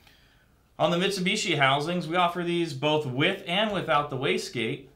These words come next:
internal, and it's, uh, offered for fifty-eight sixty-two turbine wheels. Some of the more unique housings that we do offer would be this one, which would be something like a K twenty-four or K twenty-six,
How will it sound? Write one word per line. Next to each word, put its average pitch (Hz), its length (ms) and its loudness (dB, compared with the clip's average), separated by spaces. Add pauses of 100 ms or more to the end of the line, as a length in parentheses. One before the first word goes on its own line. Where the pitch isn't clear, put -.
internal, 139 720 -2 (320)
and 160 260 4
it's, 160 320 -6
uh, 175 80 2
offered 175 500 0
for 175 240 -2
fifty-eight 175 680 -2
sixty-two 180 580 -6 (140)
turbine 151 340 0
wheels. 90 480 -10 (1800)
Some 196 240 0
of 190 60 0
the 185 40 2
more 190 180 2
unique 175 360 0
housings 151 500 2
that 143 160 0
we 139 100 0
do 135 220 2
offer 135 460 2
would 143 160 -2
be 127 340 -6 (560)
this 240 220 0
one, 95 260 -4 (400)
which 135 220 -8
would 214 160 -2
be 196 200 -4
something 180 440 -6
like 151 260 -2
a 127 280 -2
K 147 260 0
twenty-four 135 600 0
or 107 280 0
K 135 260 0
twenty-six, 143 760 -6